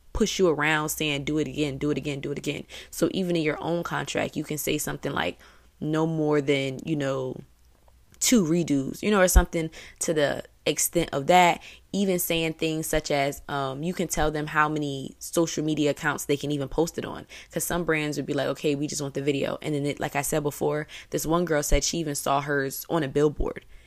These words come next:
And she just assumed they were gonna put it on their social media, um, and she actually saw it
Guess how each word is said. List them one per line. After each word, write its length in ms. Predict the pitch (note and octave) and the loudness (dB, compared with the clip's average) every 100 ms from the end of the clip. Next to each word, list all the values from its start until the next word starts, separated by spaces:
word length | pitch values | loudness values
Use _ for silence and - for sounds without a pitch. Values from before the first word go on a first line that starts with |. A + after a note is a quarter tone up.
| - | -4
And 160 | - D3+ | 2 4
she 220 | - G3 | 4 4
just 180 | F3 - | 2 0
assumed 320 | D3+ D#3+ D3+ | 0 0 2
they 80 | C#3+ | 4
were 60 | C#3+ | 4
gonna 140 | C3+ | 4
put 180 | - D3 | 2 2
it 40 | |
on 120 | C#3 | 2
their 140 | C3+ C3 | -2 0
social 340 | C#3+ D3 C#3 | 0 0 0
media, 460 | E3+ A3+ F3+ D3+ D3+ - - - - | 2 2 2 0 -4 -10 -20 -14 -2
um, 340 | D3 C3+ C3 - | 0 0 -2 -4
and 80 | D#3+ | 0
she 160 | - | 2
actually 280 | D#3 D#3 D3+ | 2 2 -4
saw 340 | - D3 C#3 | 0 4 4
it 180 | C3 - | 2 -2